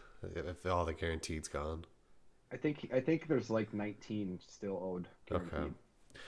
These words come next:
Speaker 1: Well, I mean, it would make sense for him to get a two-year extension and then to just buy in and just try and go for it again. I mean,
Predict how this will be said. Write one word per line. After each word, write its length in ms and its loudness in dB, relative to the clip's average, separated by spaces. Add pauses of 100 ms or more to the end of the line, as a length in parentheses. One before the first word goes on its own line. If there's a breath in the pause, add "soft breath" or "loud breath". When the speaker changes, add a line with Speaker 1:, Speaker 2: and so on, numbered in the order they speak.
Speaker 1:
Well, 280 12
I 40 8
mean, 140 12
it 40 12
would 160 12
make 140 12
sense 280 10
for 140 12
him 100 12
to 60 10
get 120 12
a 20 8
two-year 340 10
extension 500 8
and 120 6
then 340 6
to 160 2
just 280 4
buy 260 8
in 220 8
and 160 2
just 200 0
try 220 6
and 120 2
go 200 4
for 300 0
it 80 0
again. 300 2
I 60 2
mean, 340 2